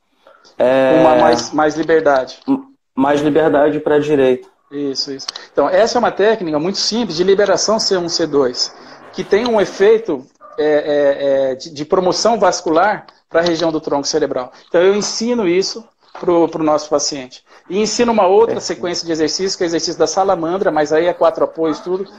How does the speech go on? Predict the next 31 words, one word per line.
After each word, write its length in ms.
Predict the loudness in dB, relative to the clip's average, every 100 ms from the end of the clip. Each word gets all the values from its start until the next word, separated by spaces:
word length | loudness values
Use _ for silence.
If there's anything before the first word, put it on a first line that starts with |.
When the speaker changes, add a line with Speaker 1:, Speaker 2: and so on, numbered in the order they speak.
| -14
Speaker 2:
não 100 | -2
daria 260 | 0 2 0
pra 120 | -2
mostrar 360 | -4 -4 -2 -2
aqui. 280 | -4 -20 -20 _ -20 -14
Então, 180 | -2 0
eu 80 | 2
faço 340 | 2 2 0 2
essas 340 | 2 2 -2
orientações 840 | -2 -2 -4 -4 -4 -6 -6 -8 _ _ _
e 80 | -6
ensino 340 | -4 -2 -2 0
isso. 260 | 0 -4 -14 -16 -4
O 80 | -2
intuito, 500 | -2 0 2 2 0
Fábio, 340 | 0 0 2
é 60 | 0
fazer 320 | 2 2 2
com 100 | 0
que 80 | -2
a 40 |
pessoa 260 | -2 0 0
tenha 140 | 0 -2
uma 120 | -2
chance 640 | -6 -4 -2 -2 -4 -8 _ _ _ -12
de, 380 | -2 0 0 0
de 280 | 0 0
resgatar 800 | 4 4 4 2 2 2 2 2
o 80 | 2
seu 280 | 0 2 2
poder 680 | 2 -2 0 2 2 0